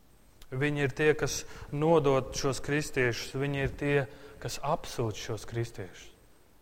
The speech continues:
Šie jūdi ir tie, kas apsūdz. Un mēs zinām, ka Sātanam mēs, vēl viens no Sātana vārdiem ir apsūdzētājs. Un tāpēc Kristus saka,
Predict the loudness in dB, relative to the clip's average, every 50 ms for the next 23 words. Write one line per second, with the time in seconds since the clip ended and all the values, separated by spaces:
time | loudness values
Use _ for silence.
0 | -20 -20 -20 -20 -20 -20 -20 -20 -16 -10 -4 -2 -2 0 0 0 2 2 2 2
1 | 2 2 0 0 0 0 -2 -2 -2 -2 -4 -4 -2 -2 -2 -2 -2 -6 -6 -6
2 | -6 -8 -14 -18 -20 -20 -20 -20 -20 -20 -20 -20 -20 -20 -20 -20 -20 -20 -20 -18
3 | -12 -6 -4 -2 0 0 2 2 2 2 2 2 0 -2 0 0 4 6 8 10
4 | 8 8 8 6 2 4 2 2 2 0 -2 -4 -8 -16 -20 -20 -20 -20 -20 -12
5 | -6 0 2 2 2 2 -2 -6 -10 -12 -14 -16 -20 -20 -20 -20 -20 -20 -20 -20
6 | -20 -20 -20 -20 -20 -18 -6 4 8 10 10 12 10 10 8 4 2 0 0 0
7 | 0 4 6 8 8 8 6 4 0 0 4 4 6 6 6 4 4 2 2 2
8 | 4 4 4 4 2 0 -2 -2 0 0 0 0 -2 -2 -2 -4 -8 -8 -8 -10
9 | -12 -14 -14 -10 -6 -4 -2 -2 0 -2 -2 -4 -4 -4 -4 -4 -4 -4 -8 -8
10 | -4 -4 -4 -2 -2 -2 -4